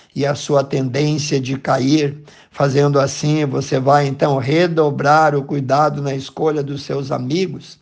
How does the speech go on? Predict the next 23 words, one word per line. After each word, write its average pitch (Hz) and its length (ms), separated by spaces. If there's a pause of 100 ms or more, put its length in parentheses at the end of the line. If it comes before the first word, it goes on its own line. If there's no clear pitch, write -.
(520)
Existe 143 480
um 156 80
ditado 147 540
popular 151 640
que 151 140
diz: 165 460
"Dize-me 180 640
com 180 220
quem 175 260
andas 185 340
e 180 100
te 175 180
direi 160 360
quem 151 280
és." - 520 (540)
As 139 600
nossas 147 600
amizades 143 840
acabam 143 460
exercendo 139 600
uma 139 120
enorme 151 680
influência 151 640